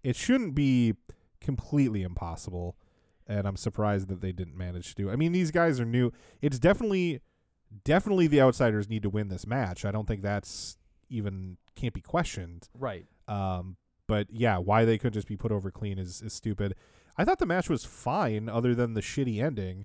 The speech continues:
Speaker 2: Yeah.
Speaker 1: It wasn't amazing, but it wasn't bad.
Speaker 2: Mm-hmm.
Speaker 1: Uh, Meltzer, and we'll talk about it later, really shits on it. He gives it, like, one star. I think it might be the lowest rated match on the card. It's like,
Speaker 2: Yikes.
Speaker 1: fuck off with that. Like,
Speaker 2: <laughs>
Speaker 1: I don't know where he's coming. It was a bad ending.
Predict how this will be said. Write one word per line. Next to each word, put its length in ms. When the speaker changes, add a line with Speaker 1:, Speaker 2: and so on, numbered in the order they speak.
Speaker 2:
Yeah. 140
Speaker 1:
It 80
wasn't 240
amazing, 580
but 80
it 80
wasn't 280
bad. 380
Speaker 2:
Mm-hmm. 240
Speaker 1:
Uh, 300
Meltzer, 760
and 100
we'll 100
talk 140
about 120
it 40
later, 220
really 540
shits 340
on 160
it. 60
He 60
gives 180
it, 60
like, 160
one 440
star. 420
I 80
think 200
it 80
might 160
be 80
the 120
lowest 440
rated 280
match 340
on 60
the 80
card. 540
It's 200
like, 80
Speaker 2:
Yikes. 140
Speaker 1:
fuck 440
off 260
with 140
that. 220
Like, 300
Speaker 2:
<laughs> 240
Speaker 1:
I 80
don't 140
know 80
where 360
he's 180
coming. 240
It 40
was 140
a 60
bad 440
ending. 440